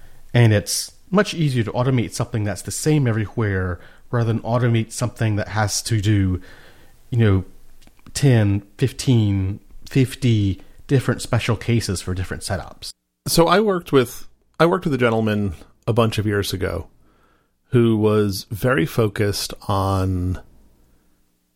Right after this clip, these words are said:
Speaker 2: keeping the status quo. He was really, afraid isn't the right word, but he was really focused on things like, "I'm going to deploy an N T P server in every subnet of every network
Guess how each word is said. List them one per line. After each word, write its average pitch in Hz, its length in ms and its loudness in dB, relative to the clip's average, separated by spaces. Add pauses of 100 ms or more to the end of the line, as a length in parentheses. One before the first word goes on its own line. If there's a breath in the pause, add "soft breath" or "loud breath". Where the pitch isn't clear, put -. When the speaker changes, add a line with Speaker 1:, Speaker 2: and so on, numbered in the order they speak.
(360)
Speaker 2:
keeping 135 360 6
the 120 80 4
status 104 360 2
quo. - 400 -6 (1080)
He 123 160 0
was 101 280 0
really, 127 600 2 (640 soft breath)
afraid 196 320 0
isn't 180 200 0
the 123 80 -2
right 113 180 0
word, 95 260 -4
but 107 120 -2
he 117 40 -2
was 104 220 -2
really 139 200 0
focused 107 540 -2
on 95 300 -4
things 104 420 -2
like, 92 560 -2 (680)
"I'm 143 180 4
going 139 220 4
to 131 120 -2
deploy 117 320 0
an 104 100 0
N 107 120 0
T 120 160 -2
P 120 180 -2
server 98 560 -4 (100)
in 107 160 -2 (120)
every 123 580 0 (260 soft breath)
subnet 110 600 0
of 92 140 -6
every 113 420 -2
network 101 600 -4